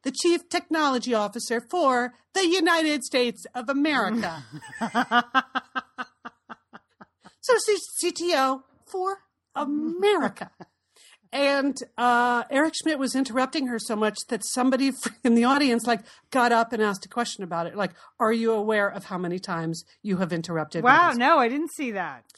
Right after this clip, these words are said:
Speaker 1: Oh, yeah. Yeah, it's a good one. And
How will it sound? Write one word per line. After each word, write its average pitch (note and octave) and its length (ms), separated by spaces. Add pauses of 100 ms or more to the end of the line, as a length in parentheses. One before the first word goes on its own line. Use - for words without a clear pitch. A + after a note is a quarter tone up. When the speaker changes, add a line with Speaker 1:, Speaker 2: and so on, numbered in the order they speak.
(160)
Speaker 1:
Oh, C#4 80
yeah. B3 260 (120)
Yeah, A#3 220
it's A#3 160
a C4 40
good A3 160
one. D3 200 (460)
And A#3+ 280